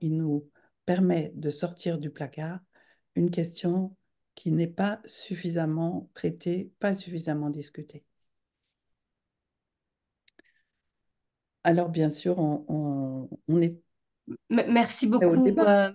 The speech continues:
Speaker 2: Marie-France et Dominique, pour, pour cette, euh, pour cette présentation. Et, alors, nous avons déjà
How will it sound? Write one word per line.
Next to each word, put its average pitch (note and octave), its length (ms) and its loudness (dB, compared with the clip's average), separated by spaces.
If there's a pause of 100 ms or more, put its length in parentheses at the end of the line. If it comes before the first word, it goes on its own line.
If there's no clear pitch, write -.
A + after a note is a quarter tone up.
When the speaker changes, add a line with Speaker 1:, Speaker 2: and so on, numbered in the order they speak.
(160)
Speaker 2:
Marie-France A3 580 2
et G#3+ 60 0
Dominique, A3 680 0
pour, - 200 -4 (120)
pour F#3+ 120 -14
cette, G3+ 240 -2 (160)
euh, F#3+ 320 2 (720)
pour G#3 100 -10
cette - 220 -4
présentation. G#3+ 960 2
Et, F3 260 2 (920)
alors, A3 260 2
nous B3 200 -2
avons A#3+ 220 0
déjà B3 520 -2